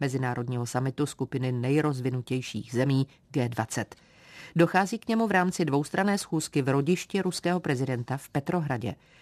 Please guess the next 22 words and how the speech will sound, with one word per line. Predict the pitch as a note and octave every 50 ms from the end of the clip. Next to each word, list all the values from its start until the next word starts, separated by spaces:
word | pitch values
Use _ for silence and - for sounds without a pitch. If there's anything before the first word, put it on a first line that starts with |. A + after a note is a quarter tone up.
| - - - - - -
Posiluje | - F#3 F#3 - A#3 G#3 G#3+ G#3+ G#3+
se | - A#3
tak | A3+ A#3+ A3+ G3+
dojem, | F3 F#3 F3 E3+ F3 F3+
že | E3+ E3
Kreml | - - D#3 D3 D3 D#3 D#3 D#3+ - _
politicky | - E3 E3+ F3 E3+ - F3+ E3 - - - F3 F3+ -
i | - E3+ - -
ekonomicky | E3+ D#3+ - E3 D#3+ D3+ D#3+ D3+ - - E3+
vyhrál. | D#3 D#3 C#3 C3 B2 A2 F2+ F2 G2+ A2+ - - - - - - - _
Vladimir | F3 F3 E3 D#3 F3 E3+ E3 E3
Putin | - E3 D#3+ D#3 E3 D3+ D#3
přece | D3+ - - D3 - - C#3+ B2+
plynovod | - - D3+ D3+ C#3+ C#3+ C3+ C3+ C#3+ C#3+ - - - - -
Turkish | - C#3 C3 B2 - D#3 C#3 -
Stream | - - E3 D3 C#3 C#3 D3+ D3+ -
podporoval | - D#3 D#3 - - G3 G3 F3 C#3 A#2 B2 A2+ A2+ - _
a | - G#2
teď | - - - C3+ C#3 -
si | - - C3+
ho | C3 B2 B2
prosadí. | - - D3+ - - - D3+ C3+ B2+ A#2